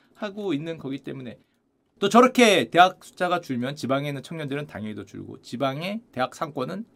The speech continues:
박살이 나게 되겠죠. 이미 박살이 나고 있고 이건 사실 서울도 <laughs> 조금 어려운 것 같아. 왜냐하면 절대값 자체가 백만 명 이상이 사라지기 때문에 대학교 상권은 뭐 이미 백만 명이 사라졌어요. 지금 삼백만에서 이백만으로.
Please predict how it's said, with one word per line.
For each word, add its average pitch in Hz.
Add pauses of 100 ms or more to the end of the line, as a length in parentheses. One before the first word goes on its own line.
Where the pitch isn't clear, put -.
박살이 160
나게 117
되겠죠. 101
이미 311
박살이 226
나고 165
있고 135
이건 202
사실 214 (200)
서울도 294
<laughs> -
조금 220
어려운 185
것 175
같아. 131 (360)
왜냐하면 285
절대값 302
자체가 214
백만 208
명 226
이상이 175
사라지기 175
때문에 143
대학교 170
상권은 190
뭐 117 (260)
이미 285
백만 233
명이 285
사라졌어요. 190
지금 101 (300)
삼백만에서 202
이백만으로. 104